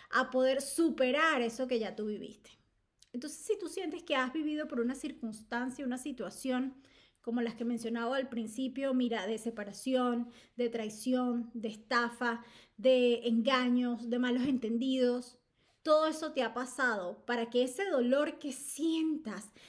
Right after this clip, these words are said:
te enseñe a ser cada día más grande, ser cada día más humilde, a entender que el dolor te va a llevar a cumplir un propósito que es más grande que tú,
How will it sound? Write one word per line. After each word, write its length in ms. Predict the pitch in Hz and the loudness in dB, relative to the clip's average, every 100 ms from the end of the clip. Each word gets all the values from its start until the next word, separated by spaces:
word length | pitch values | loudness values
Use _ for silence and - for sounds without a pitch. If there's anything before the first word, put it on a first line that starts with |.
| - _ | -20 _
te 80 | 247 | -4
enseñe 800 | 226 226 - 330 311 269 208 170 - | -4 -6 -4 -2 0 0 -4 -10 -14
a 80 | |
ser 180 | 214 254 | -10 -10
cada 160 | - 330 | -8 -8
día 160 | 330 | -8
más 240 | 311 294 - | -8 -12 -6
grande, 540 | 302 302 302 330 294 _ | -4 -4 -4 -6 -10 _
ser 200 | 240 220 | -10 -8
cada 160 | 226 | -4
día 200 | 233 240 | -4 -2
más 220 | 240 226 233 | -4 -4 -4
humilde, 680 | 226 226 247 220 202 - - - - - - | 0 2 2 2 -4 -14 -18 -20 -20 -20 -8
a 220 | 254 262 | -2 0
entender 760 | 262 254 247 254 311 311 - | 2 2 2 2 0 -2 -2
que 180 | 262 240 | 0 2
el 160 | 247 214 | 2 -2
dolor 680 | 233 233 311 370 247 226 | -2 0 2 2 2 0
te 180 | 226 233 | 0 0
va 120 | 220 | 0
a 20 | 240 | 0
llevar 520 | 277 277 302 277 - | 0 0 0 -2 -2
a 120 | 240 | -6
cumplir 360 | 240 220 233 240 | -4 -4 -2 0
un 80 | 247 | 0
propósito 840 | 254 254 269 254 254 262 262 226 - | -2 -2 -4 -4 -8 -4 -4 -4 -6
que 220 | 214 208 | -4 -4
es 180 | 208 214 | -6 -6
más 260 | 202 - | -6 -10
grande 340 | 208 196 196 208 | -10 -8 -8 -8
que 120 | 214 | -10
tú, 180 | 202 | -10